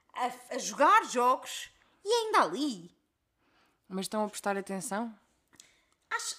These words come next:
Speaker 1: ali, ao, ao, àquele chat é o me-, é o menos, é só quando se, imagina, porque aquilo está sempre a andar, está sempre a passar pessoas, percebes? Tu podes estar sempre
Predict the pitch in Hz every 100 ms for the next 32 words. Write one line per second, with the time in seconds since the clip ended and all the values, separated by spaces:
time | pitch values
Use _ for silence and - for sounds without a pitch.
0 | - - 202 285 339 381 - 262 269 254
1 | 240 - 247 254 262 254 370 359 359 311
2 | 262 - 254 269 254 190 175 220 269 269
3 | 269 254 - - - _ - 254 269 208
4 | - 269 302 359 349 370 349 349 359 330
5 | 277 - _ _ _ - 254 302 302 311
6 | 311 311 - - 302 240 220 214 - _
7 | _ _ _ _ _ _ _ - 202 170
8 | - - _ _ _ - 262 311 294 311
9 | 311 311 247